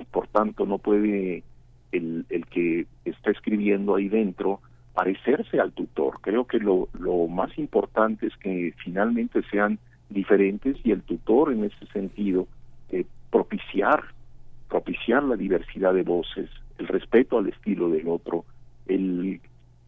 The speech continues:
familiarizarlo o ponerle a su mano referencias sobre quienes en el pasado están en su camino y que a fin de cuentas encuentren su, su, eso tan manido que se dice de la propia voz,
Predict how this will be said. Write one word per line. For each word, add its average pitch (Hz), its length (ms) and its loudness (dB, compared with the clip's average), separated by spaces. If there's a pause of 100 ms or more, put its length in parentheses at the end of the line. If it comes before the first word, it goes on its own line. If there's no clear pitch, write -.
(120)
familiarizarlo 98 1080 4
o 90 120 4
ponerle 98 540 0
a 90 80 4
su - 160 -8
mano 95 460 0 (260)
referencias 101 880 2
sobre 85 300 0
quienes 110 560 0
en 95 120 0
el 87 100 -2
pasado 95 680 4 (400)
están 92 360 0
en 92 100 -4
su - 160 -8
camino 87 540 -2 (460)
y 98 100 -4
que 92 120 2
a 82 40 2
fin 104 160 0
de 98 120 6
cuentas 95 560 4 (360)
encuentren 95 640 -2
su, 92 580 -4 (220)
su, - 560 -2
eso 95 360 4 (380)
tan 90 180 4
manido 98 480 2
que 92 160 -2
se 92 160 -2
dice 95 340 -4
de 131 120 0
la 92 120 4
propia 82 360 2
voz, 90 220 2